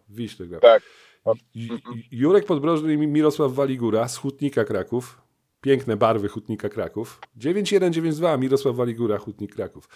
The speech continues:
Speaker 1: Dziewięć dwa dziewięć trzy Jerzy Podbrożny.
Speaker 2: Podstawy. Pozdrawiamy
Speaker 1: Jerzy
Speaker 2: słuchaczy.
Speaker 1: Podbrożny, Lech Poznań.
Speaker 2: Tak?
Speaker 1: Mhm.
Speaker 2: Jurek był wszędzie.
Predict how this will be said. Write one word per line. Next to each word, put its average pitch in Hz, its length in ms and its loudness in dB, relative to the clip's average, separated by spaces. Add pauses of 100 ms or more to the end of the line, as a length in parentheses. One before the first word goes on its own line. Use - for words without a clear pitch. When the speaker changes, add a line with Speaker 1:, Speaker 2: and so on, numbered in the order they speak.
(420)
Speaker 1:
Dziewięć 160 300 0
dwa 160 160 2
dziewięć 147 300 -2
trzy 175 380 -2
Jerzy 101 260 -2
Podbrożny. 123 340 4
Speaker 2:
Podstawy. 113 400 4 (360)
Pozdrawiamy 110 520 -2
Speaker 1:
Jerzy 123 340 -4
Speaker 2:
słuchaczy. 262 100 0
Speaker 1:
Podbrożny, 196 800 0
Lech 339 240 -6
Poznań. 92 440 -4 (720)
Speaker 2:
Tak? 143 300 4 (280)
Speaker 1:
Mhm. - 380 -8
Speaker 2:
Jurek 151 280 8
był 185 120 4
wszędzie. 131 440 0